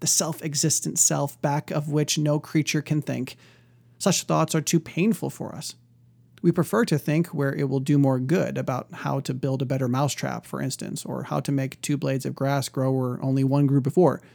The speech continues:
And for this, we are now paying a too heavy price in the secularization of our religion and the decay of our inner lives."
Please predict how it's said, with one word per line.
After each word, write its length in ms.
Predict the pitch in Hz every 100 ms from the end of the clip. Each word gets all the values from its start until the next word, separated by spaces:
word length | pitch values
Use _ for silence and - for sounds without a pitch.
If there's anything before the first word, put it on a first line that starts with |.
| - _ _ _ _ _ _
And 140 | 156 147
for 180 | 160 143
this, 380 | 202 202 -
we 140 | 160 151
are 100 | 139
now 220 | 147 147
paying 400 | - 156 147 135
a 60 | -
too 240 | - 185
heavy 420 | 170 165 170 160
price 540 | 147 - 151 143 - - _ -
in 60 | 147
the 80 | 135
secularization 880 | 151 147 135 127 139 160 180 139
of 80 | 127
our 140 | 120
religion 480 | 120 123 160 196 208 - _ _ -
and 140 | 135
the 60 | 131
decay 420 | 131 - 180 147
of 160 | 131
our 140 | 135 131
inner 180 | 123 120
lives." 440 | 131 135 95 -